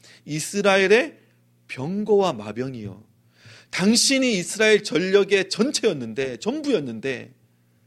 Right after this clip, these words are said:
이제 돌아가십니까? 당신이 없으면 우리는 어떡하란 말입니까?" 아, 그런 이제, 아, 의미죠.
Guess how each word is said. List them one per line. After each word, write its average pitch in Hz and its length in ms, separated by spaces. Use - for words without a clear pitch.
이제 147 140
돌아가십니까? 113 920
당신이 202 340
없으면 175 260
우리는 131 180
어떡하란 127 440
말입니까?" 104 640
아, - 80
그런 185 400
이제, 101 340
아, - 160
의미죠. 117 480